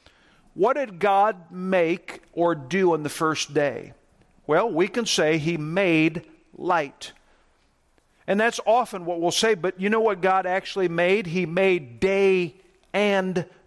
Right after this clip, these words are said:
night. God used light to create the day and the night differentiation. Till then, the whole earth was only night. It was dark, if you will, and God divided that light from the darkness.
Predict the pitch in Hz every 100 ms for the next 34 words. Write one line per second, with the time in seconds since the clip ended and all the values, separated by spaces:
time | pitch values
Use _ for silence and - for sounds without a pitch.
0 | _ 160 185 170 135 127 180 208 277 226
1 | 170 180 247 339 349 311 233 156 - -
2 | 151 160 143 131 214 269 - - _ _
3 | _ _ _ _ _ _ - 208 196 226
4 | 220 233 302 _ - 185 143 190 185 180
5 | 185 185 185 190 214 _ 165 185 196 196
6 | 202 214 214 226 - 143 - _ _ _
7 | _ _ _ _ _ _ _ _ _ _
8 | - 262 277 269 254 285 330 269 _ _
9 | _ _ _ - 160 185 226 247 254 254
10 | 196 233 - - _ _ _ _ - 202
11 | 170 185 190 202 208 214 226 165 147 170
12 | 135 127 214 226 - 165 151 143 147 165
13 | 175 135 175 196 196 151 196 135 196 208
14 | 226 185 170 147 175 170 170 170 165 175
15 | 180 180 160 180 180 - 131 98 - -